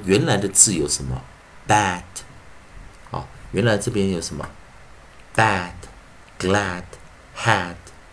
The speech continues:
mad、pad、sad，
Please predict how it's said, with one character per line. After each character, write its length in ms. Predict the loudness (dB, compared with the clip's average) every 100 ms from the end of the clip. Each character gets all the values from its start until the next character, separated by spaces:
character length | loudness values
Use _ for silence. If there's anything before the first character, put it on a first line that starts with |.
| -16 -6
mad、 400 | 0 0 -2 -6 -12 -20 -20 -20 -20 -10
pad、 380 | 0 0 0 -6 -14 -20 -20 -20 -4
sad， 540 | 4 6 6 2 -2